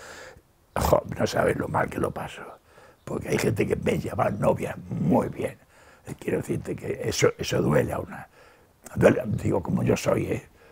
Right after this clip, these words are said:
Porque, inclusive con el mismo Juan Diego se portó y empezamos ya una,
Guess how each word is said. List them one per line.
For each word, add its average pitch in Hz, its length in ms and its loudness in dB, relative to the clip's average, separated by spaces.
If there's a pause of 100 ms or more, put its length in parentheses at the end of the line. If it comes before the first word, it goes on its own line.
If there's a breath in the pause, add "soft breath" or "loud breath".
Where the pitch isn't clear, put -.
(760 soft breath)
Porque, 107 540 4
inclusive 160 600 10
con - 160 0
el - 100 0
mismo - 240 -2
Juan - 280 -6
Diego - 240 -2
se - 80 -2
portó 131 340 4
y - 260 6
empezamos 208 500 8
ya 196 100 12
una, 180 220 8